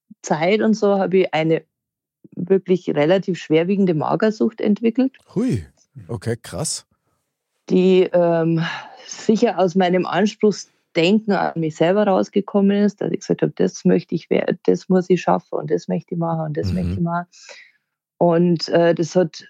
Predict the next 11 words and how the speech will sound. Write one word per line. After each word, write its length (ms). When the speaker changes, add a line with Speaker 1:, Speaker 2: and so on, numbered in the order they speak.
Speaker 1:
ja, 400
hat 200
eine 120
ganze 380
lange 380
Zeit 580
gedauert, 640
um 520
da 140
wieder 240
rauszukommen. 1000